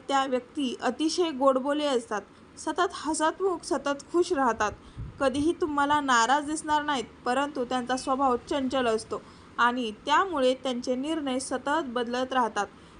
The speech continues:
त्यांची स्मरणशक्ती खूप चांगली, मात्र योग्य तो निर्णय त्यांना घेता येत नाही. या व्यक्ती आपल्या आईवरती खूप प्रेम करतात.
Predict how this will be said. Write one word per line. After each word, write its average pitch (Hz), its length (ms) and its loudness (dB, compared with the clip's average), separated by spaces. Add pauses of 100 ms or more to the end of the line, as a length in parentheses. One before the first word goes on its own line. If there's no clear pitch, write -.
(120)
त्यांची 370 340 2
स्मरणशक्ती 330 840 0 (120)
खूप 381 200 2
चांगली, 254 400 0
मात्र 269 360 0
योग्य 277 480 0
तो 403 220 0
निर्णय 262 420 -2
त्यांना 254 340 -2
घेता 277 440 0
येत 254 220 2
नाही. 208 240 -8 (440)
या 226 180 2
व्यक्ती 240 480 -4
आपल्या 254 340 -2
आईवरती 277 560 2
खूप 508 440 2 (100)
प्रेम 262 280 2
करतात. - 360 -6